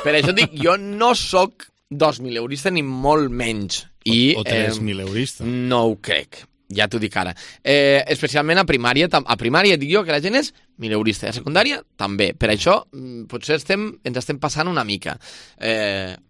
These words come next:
Speaker 1: amb aquest col·lectiu, a vegades, pe-, eh, tal. Però, bueno, el cas és que aquesta noia, per tirar la seva família,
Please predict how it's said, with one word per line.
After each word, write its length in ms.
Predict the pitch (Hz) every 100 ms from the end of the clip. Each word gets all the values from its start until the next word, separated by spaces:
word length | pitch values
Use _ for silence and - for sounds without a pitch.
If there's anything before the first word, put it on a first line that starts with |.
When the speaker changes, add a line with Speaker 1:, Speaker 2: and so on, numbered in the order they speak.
| _ - _ -
Speaker 1:
amb 100 | 127
aquest 160 | 151 156
col·lectiu, 600 | 147 110 - 151 196 208
a 40 | 151
vegades, 380 | 131 143 175 151
pe-, 140 | 135 117
eh, 220 | 113 107 95
tal. 160 | 78 -
Però, 160 | 156
bueno, 200 | 196 139 135
el 140 | 175
cas 140 | 226 240
és 60 | -
que 80 |
aquesta 240 | 196 185 208
noia, 220 | 214 214
per 140 | 170 139
tirar 160 | 151 160
la 60 |
seva 180 | 165 170
família, 460 | 170 170 175 123